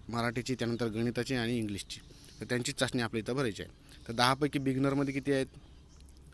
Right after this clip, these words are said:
तीन, लेटरमध्ये तीन, वर्डमध्ये तीन, परिच्छेदमध्ये एक, स्टोरीमध्ये शून्य. इकडे किती आहेत, एक,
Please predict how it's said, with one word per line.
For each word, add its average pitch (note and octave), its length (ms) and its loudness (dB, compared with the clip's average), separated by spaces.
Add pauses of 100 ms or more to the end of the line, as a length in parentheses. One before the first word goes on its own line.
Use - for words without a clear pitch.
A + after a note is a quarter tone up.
(600)
तीन, B2+ 220 2
लेटरमध्ये A#2+ 600 0
तीन, A#2+ 540 0
वर्डमध्ये A2+ 600 -2
तीन, A#2+ 500 -4 (1040)
परिच्छेदमध्ये A2+ 760 -2
एक, A#2 280 -2
स्टोरीमध्ये A2 640 -2
शून्य. G2+ 320 -4 (1900)
इकडे A#2+ 220 -2
किती B2 220 -2
आहेत, B2 140 4 (760)
एक, A2+ 280 0